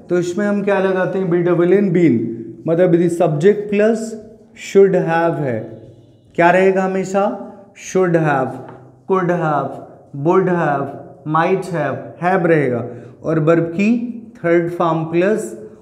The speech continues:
object, ये पास्ट में रहेगा। किस में रहेगा? Past में। तो जब हम इसका passive voice करेंगे तो object plus, फिर should है तो should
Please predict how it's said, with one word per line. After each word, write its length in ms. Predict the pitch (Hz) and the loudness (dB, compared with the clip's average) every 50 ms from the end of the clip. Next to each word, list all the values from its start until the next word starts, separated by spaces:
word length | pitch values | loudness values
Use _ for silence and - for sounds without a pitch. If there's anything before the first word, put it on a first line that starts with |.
| - - 127 | -18 -10 -6
object, 640 | 135 143 135 135 123 131 139 131 120 - - - 143 | -4 -4 -2 -4 -2 -2 -2 -2 -2 -4 -6 -2 0
ये 120 | 160 170 | 2 2
पास्ट 460 | 165 - 165 160 160 160 160 - - 165 | 2 4 4 2 2 2 -2 -6 -6 -4
में 140 | 175 165 156 | -4 -2 -2
रहेगा। 320 | 143 139 131 123 107 107 101 101 - - - - - - - - - - - | -2 -2 -4 -4 -4 -6 -8 -8 -12 -16 -18 -20 -20 -20 -20 -20 -20 -12 -8
किस 200 | - 151 - - 180 | -6 -6 -6 -2 0
में 80 | 185 | 0
रहेगा? 280 | 180 175 170 165 180 185 214 240 233 - - - - - - - - | 2 2 2 2 2 0 0 0 -4 -8 -12 -14 -16 -18 -10 -4 0
Past 400 | - 156 160 156 156 - - 165 | 2 2 2 0 -2 -4 -2 -2
में। 540 | 160 147 127 - 127 123 - - - - - | 0 0 0 -2 -4 -8 -12 -14 -16 -6 -2
तो 80 | 165 160 | 0 2
जब 200 | 147 170 165 170 | 4 4 4 4
हम 140 | 180 180 180 | 2 2 0
इसका 240 | 170 165 175 190 180 | 0 0 0 -2 0
passive 400 | 180 170 170 165 165 - 208 196 | 2 2 2 2 2 0 0 2
voice 220 | 208 208 208 208 | 2 2 2 0
करेंगे 340 | - - 190 175 175 175 170 165 | 0 0 0 0 0 0 0 0
तो 120 | 170 170 | 2 2
object 540 | 160 151 151 147 147 147 190 196 190 196 - | 4 4 2 2 2 2 2 2 2 0 -2
plus, 420 | 196 196 202 220 233 226 - - - - - - - - - - _ _ - | 0 0 2 2 0 -2 -4 -8 -12 -14 -16 -20 -20 -20 -20 -20 _ _ -4
फिर 140 | - 170 160 | -2 -2 -2
should 300 | - - 185 185 170 180 | 0 0 0 0 2 2
है 80 | 180 165 165 | 2 2 2
तो 120 | 175 170 156 | 0 -2 -2
should 440 | - - - 196 190 190 185 185 | -2 0 4 6 6 6 6 4